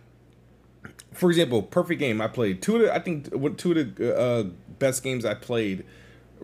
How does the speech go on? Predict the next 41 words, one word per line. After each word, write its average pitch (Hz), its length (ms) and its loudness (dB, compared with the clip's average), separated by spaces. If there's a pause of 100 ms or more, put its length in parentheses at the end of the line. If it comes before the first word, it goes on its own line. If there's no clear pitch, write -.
(120)
of 127 220 -2
recent 135 460 -2 (280)
that 117 220 2
were 120 120 0
just 120 380 -2 (360)
perfect 180 440 0
for 156 100 -2
my 120 160 0
time. 117 440 -8 (500)
That 98 120 -2
was 98 120 -6
Dead 151 200 4
Island 165 320 4
Two 139 300 -4 (360)
and 131 100 -2
the 120 40 -2
Callisto 131 360 -4
Protocol. 104 340 -2
I 101 60 0
beat 175 180 0
the 180 80 -2
Callisto 160 340 -2
Protocol, 123 680 0
like, 85 180 -4 (300)
twice. 98 400 0 (360)
And 135 220 4
I 165 100 0
think 220 240 0
a, 117 640 0
a, - 40 -2
a 123 40 -2
playthrough 196 360 2
of 185 40 2
the 156 60 4
Callisto 185 320 -2
Protocol 170 400 2
is 107 100 0
what? 120 280 0 (1000)
How, - 320 -6
wait, 104 280 -6
maybe 117 440 -6